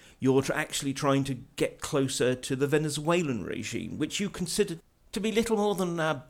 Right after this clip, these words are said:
bastion of the Antichrist in Latin America, but now precisely because you want to reduce Russian alliances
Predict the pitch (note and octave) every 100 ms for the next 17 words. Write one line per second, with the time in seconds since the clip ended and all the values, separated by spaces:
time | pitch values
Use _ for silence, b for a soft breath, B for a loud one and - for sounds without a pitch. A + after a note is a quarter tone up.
0 | - - F#3+ - G3 F#3 F#3 E3 D#3+ F#3
1 | - D#3 - D#3+ D#3+ - - D#3 E3 F#3
2 | G3 C#3 F3+ A#3 C#3 - E2 - B B
3 | B B - D#3+ D#3+ D3+ C#3+ D3+ C3+ C#3
4 | C3+ C#3 B2 A2 C3 B2 B2 A#2+ A#2+ -
5 | - A#2 A#2 A#2 A2+ C3 C3+ - A#2+ A#2+
6 | - A2+ A2+ A2 - A#2+ B2 B2+ A#2+ -
7 | - A#2 A2+ A#2